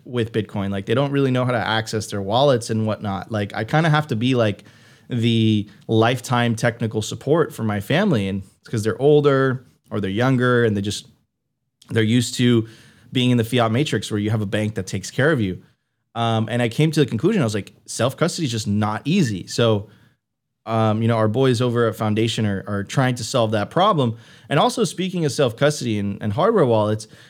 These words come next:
uh, breaking news is a Ledger debacle, disaster, uh, that was released, uh, that came out this morning. Apparently, they were like, it, there's some bug that allows some malware to be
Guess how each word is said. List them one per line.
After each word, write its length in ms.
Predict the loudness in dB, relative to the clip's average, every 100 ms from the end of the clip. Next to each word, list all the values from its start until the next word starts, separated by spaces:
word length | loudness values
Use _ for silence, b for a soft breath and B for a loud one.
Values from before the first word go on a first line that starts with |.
| B
uh, 140 | -2
breaking 500 | 0 2 2 2 2
news 540 | 4 4 4 2 -2 -6
is 200 | -6 -2
a 80 | -2
Ledger 460 | 2 2 4 2
debacle, 800 | 2 0 0 0 0 0 0 0
disaster, 880 | -2 -2 0 -2 -4 -4 -4 -4 -4
uh, 300 | 0 2 2
that 200 | 0 0
was 200 | 0 0
released, 520 | 0 0 0 -2 -6
uh, 220 | -4 -2 -2
that 200 | -4 -2
came 180 | 0
out 160 | 0 0
this 220 | -4 -4
morning. 340 | -2 0 0 0
Apparently, 600 | 0 0 2 2 0 -2 B B B B
they 100 | -2
were 140 | 0
like, 320 | 2 2 0 -2
it, 320 | -2 -2 -2
there's 220 | -2 -2
some 240 | 0 0
bug 640 | 0 0 2 4 4 2 0
that 340 | 0 0 -6 b b -4
allows 380 | -2 0 -2
some 240 | -2 0 0
malware 500 | 2 2 4 4 2
to 140 | -2
be 200 | -4 -4